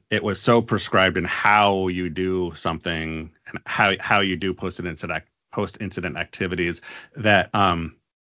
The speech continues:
it didn't fit in a lot of organizations' real world, you know, business,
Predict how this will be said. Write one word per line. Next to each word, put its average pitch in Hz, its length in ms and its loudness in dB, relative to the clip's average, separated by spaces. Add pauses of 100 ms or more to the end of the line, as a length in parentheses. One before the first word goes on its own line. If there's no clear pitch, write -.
(140)
it 120 120 2
didn't 123 320 4
fit - 460 0 (200)
in 92 540 2
a 101 80 4
lot 95 320 6
of 87 400 -2 (360)
organizations' 95 800 0 (120)
real 95 640 0
world, 90 760 0
you 87 80 -8
know, 78 200 -8 (580)
business, 87 540 0